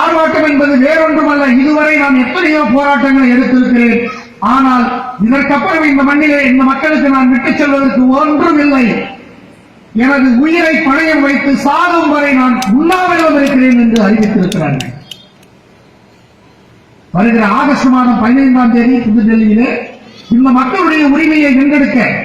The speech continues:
உச்ச நீதிமன்றம் தலித் கிறிஸ்தவர்களுக்கு இடஒதுக்கீடை தீர்ப்பை உடனடியாக வழங்க, மத்திய அரசு தலித் கிறிஸ்தவர்களை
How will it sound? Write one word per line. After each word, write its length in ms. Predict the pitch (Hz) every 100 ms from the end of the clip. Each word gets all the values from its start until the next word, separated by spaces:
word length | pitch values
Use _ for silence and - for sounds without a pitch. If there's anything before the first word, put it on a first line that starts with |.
| - - -
உச்ச 200 | 254 403 339
நீதிமன்றம் 500 | 339 320 311 302 269
தலித் 260 | 277 311 -
கிறிஸ்தவர்களுக்கு 760 | 320 208 302 294 294 254 269 269
இடஒதுக்கீடை 600 | 320 320 311 285 277 277 240 - - - - - - - - -
தீர்ப்பை 320 | 320 359 349 311
உடனடியாக 440 | 294 311 311 302 262
வழங்க, 240 | 247 247 214 135 127 - - - - - 196
மத்திய 340 | 277 - 339
அரசு 200 | 330 320 320
தலித் 260 | 285 339 320
கிறிஸ்தவர்களை 460 | 349 262 330 311